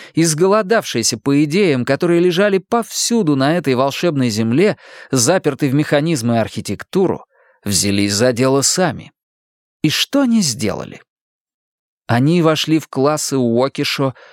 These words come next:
Пиории, Нипаве, Шайене, Мусджо и Редвуд-Сити и положили на стол своим учителям тихую, мирную бомбу. Вместо яблока —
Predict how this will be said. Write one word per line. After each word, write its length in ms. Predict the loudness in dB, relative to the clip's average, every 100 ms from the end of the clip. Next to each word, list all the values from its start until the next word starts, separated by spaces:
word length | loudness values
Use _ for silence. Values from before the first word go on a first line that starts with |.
| 0
Пиории, 720 | 2 4 4 4 0 -6 -6 -2
Нипаве, 720 | 0 0 0 0 0 -4 -8
Шайене, 840 | -8 0 0 0 0 0 0 -4 -8 -2
Мусджо 680 | 0 0 -4 -2 2 4 2
и 120 | 2
Редвуд-Сити 880 | 2 0 -4 -6 -2 -2 0 -2 -4 -20 -20 _
и 140 | -4 0
положили 480 | 2 2 2 0 2
на 180 | 0
стол 260 | -2 0 -2
своим 300 | 0 0 0
учителям 580 | -2 -2 0 2 0 -2
тихую, 680 | -6 -2 -2 -2 0 0 -4 _ -2
мирную 720 | 0 4 2 2 -2 -2 -4 _ _ _
бомбу. 640 | -2 0 0 0 -6 -8 _ _ _ _ _ _ _ -4
Вместо 420 | 0 2 0 0
яблока — 640 | 0 2 0 -2 0 -2